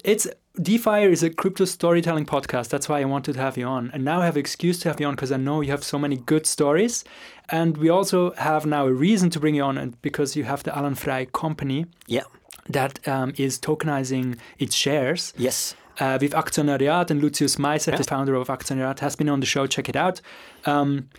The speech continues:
Speaker 1: and we are gonna talk about, uh, about
Speaker 2: Yeah.
Speaker 1: all of that. But before that, let's start in the beginning with,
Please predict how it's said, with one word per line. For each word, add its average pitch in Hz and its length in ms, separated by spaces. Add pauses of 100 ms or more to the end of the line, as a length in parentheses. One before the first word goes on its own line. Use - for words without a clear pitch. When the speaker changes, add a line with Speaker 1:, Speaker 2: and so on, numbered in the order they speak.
(400)
Speaker 1:
and 147 140
we 185 120
are 202 40
gonna 185 200
talk 170 280
about, 139 240
uh, 143 200
about 156 160 (200)
Speaker 2:
Yeah. 135 60
Speaker 1:
all 135 80
of 135 100
that. 127 200
But 143 180
before 180 360
that, 156 320 (300)
let's 156 180
start 165 440
in 143 180
the 143 60
beginning 156 580
with, 135 420